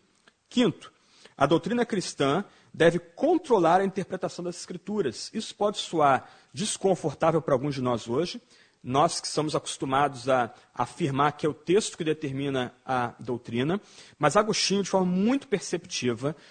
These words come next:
entendia que a interpretação bíblica, o círculo da interpretação bíblica é um pouco mais sutil. Nós já chegamos à Bíblia com algumas pré-compreensões.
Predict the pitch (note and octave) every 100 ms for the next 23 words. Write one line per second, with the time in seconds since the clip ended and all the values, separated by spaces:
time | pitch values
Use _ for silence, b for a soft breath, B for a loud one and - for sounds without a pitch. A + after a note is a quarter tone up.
0 | B F3 G#3+ A3 F3 A#2 A2+ A#2+ D3 E3+
1 | b b - F3 G3 G3+ - F3+ F3+ F#3
2 | C#3 A#2+ F#3 D3 - B2 - - A#3+ C#4
3 | - A3 E3 D#3+ D3+ D3+ D3 - C3+ B2
4 | E3 F3 F3+ - F#3+ F3+ F#3 - - A3+
5 | - - G#3 D3+ - b b b b b
6 | _ C#3 E3 G#3+ B3+ G3+ F3+ F#3 D#3+ E3
7 | C#3+ C3+ A2+ G3 F3+ E3+ F#3+ D#3+ E3 -
8 | - D3+ D3 C#3 C#3 C3 - A2 G2+ -